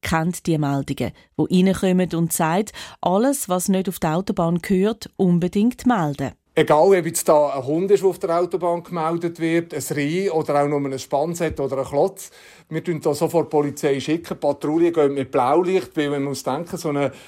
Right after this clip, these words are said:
Speaker 2: ein Klotz auf der Autobahn, es kommt ein Töff, also da gibt es schwere Unfälle. Da wollen wir möglichst schnell wissen, was steht vor.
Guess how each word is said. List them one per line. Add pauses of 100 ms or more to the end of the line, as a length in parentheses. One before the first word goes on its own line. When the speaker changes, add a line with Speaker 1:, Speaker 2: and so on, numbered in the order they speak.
(160)
Speaker 2:
ein
Klotz
auf
der
Autobahn,
es
kommt
ein
Töff,
also
da
gibt
es
schwere
Unfälle.
Da
wollen
wir
möglichst
schnell
wissen,
was
steht
vor.